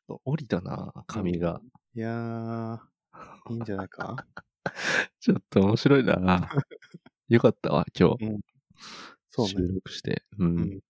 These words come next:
Speaker 1: やー、出ましたね、じゃあ。
Speaker 2: 出ましたね。はい。
Speaker 1: うん。
Speaker 2: いかがだったでしょうか？
Speaker 1: そうね。ちょっと、まあ、空いた時間、こう、ベッドの上で考えるテーマとして。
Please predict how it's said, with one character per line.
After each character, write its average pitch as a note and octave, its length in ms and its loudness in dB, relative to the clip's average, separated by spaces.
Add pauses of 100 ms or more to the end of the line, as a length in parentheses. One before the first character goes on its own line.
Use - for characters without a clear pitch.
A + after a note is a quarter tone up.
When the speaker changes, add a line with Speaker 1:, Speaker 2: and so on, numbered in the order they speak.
(440)
Speaker 1:
や A2+ 260 -4
ー、 - 40 -4
出 G#2+ 100 -2
ま B2 120 -2
し - 60 -10
た G#2+ 120 -6
ね、 F2+ 300 -14
じ - 100 -16
ゃ - 40 -12
あ。 - 20 -2
Speaker 2:
出 F#2 60 2
ま G#2+ 120 6
し - 100 -6
た - 80 -8
ね。 - 300 -12
は C#3 120 -6
い。 - 120 -14
Speaker 1:
う A#2 40 -10
ん。 G#2+ 420 -10 (800)
Speaker 2:
い G#2 80 -4
か F#2+ 120 4
が E2+ 100 8
だ D#2+ 60 4
っ - 60 -6
た - 100 -6
で D#2+ 60 0
し - 100 -4
ょ - 40 0
う - 40 -16
か？ - 220 -10 (1080)
Speaker 1:
そ A2+ 140 0
う - 20 2 (120)
ね。 F2+ 300 -16
ち A2+ 60 -4
ょ - 20 0
っ - 80 -20
と、 F#2+ 200 -2 (1040)
ま A#2 240 -10
あ、 - 100 -14
空 A#2 120 0
い A2+ 60 -2
た A#2 120 2
時 G#2+ 140 -2
間、 G#2 300 -4 (500)
こ F2+ 360 -8 (140)
う、 - 40 -20 (300)
ベ G#2 100 -4
ッ - 80 -18
ド F#2+ 100 -6
の F2+ 100 -6
上 F2 140 -10
で - 160 -20 (480)
考 G#2 140 -8 (160)
え F2+ 80 -6
る - 140 -20
テ F#2+ 140 -4
ー - 20 -6
マ E2+ 100 -16
と - 100 -18
し - 80 -16
て。 - 160 -12